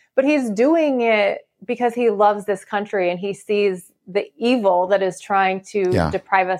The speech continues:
Speaker 1: of our rights. And I think there, I think he takes a certain pleasure in that, you know, knowing that he's doing something that really no one else in the country can do. And, um, I, I, yeah, I think there's, he's just a fighter. And I, I think he knows he's winning and, um,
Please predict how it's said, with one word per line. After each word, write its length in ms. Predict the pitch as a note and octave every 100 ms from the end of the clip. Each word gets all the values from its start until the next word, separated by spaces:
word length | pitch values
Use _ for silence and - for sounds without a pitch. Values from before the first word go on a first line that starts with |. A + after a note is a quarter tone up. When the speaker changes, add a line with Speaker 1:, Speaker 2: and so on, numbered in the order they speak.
| G3
Speaker 1:
of 140 | F3+
our 120 | F3+
rights. 400 | F3 F#3+ F#3 F#3+
And 200 | F#3 F3+ - _ _ -
I 120 | A#3
think 200 | D4 C#4
there, 380 | C#4 B3+ - - _ -
I 120 | A3+
think 200 | B3 B3
he 140 | A#3+
takes 320 | A3+ G#3+ A3
a 40 | G3
certain 300 | A3+ G3 G3
pleasure 380 | A#3 A#3+ F#3 D#3+
in 100 | C3+
that, 260 | - -
you 60 | G3+
know, 140 | F#3
knowing 460 | F#3+ G#3 G#3 A3 G#3+
that 180 | F#3+ G3+
he's 400 | - A3 G3+ -
doing 260 | A3+ G#3+
something 360 | G3 F3+ F3+ F3+
that 100 | G3
really 200 | E4 D4
no 120 | G#3
one 120 | G3+
else 140 | G3 G3
in 60 |
the 60 | F3+
country 340 | G#3 G3+ F#3
can 320 | F3 G3+ F3+ F3
do. 380 | G#3+ F3 - - _ _ _ _
And, 240 | F#3+ F#3+ F#3+
um, 400 | F3+ F3 - - _ -
I, 120 | G3
I, 320 | - G3+ F#3+ _ _ _ _ -
yeah, 240 | A3 C4+
I 100 | F3+
think 240 | F#3+ G#3+ G#3+
there's, 220 | G#3 G3 -
he's 200 | G3 C#4+
just 180 | E4+ E4+
a 60 |
fighter. 520 | - - A#3+ A#3 D#3 -
And 80 | G3+
I, 160 | F#3+ - -
I 120 | G3+ G3
think 240 | G#3+ G#3+
he 100 | A#3+
knows 260 | G3+ G#3+ A#3
he's 160 | G#3 F3
winning 580 | E3+ A#3 F3+ F#3+ A3+ _ _ _ _ -
and, 280 | G#3 G3+ G3
um, 440 | F#3 F#3 F3+ -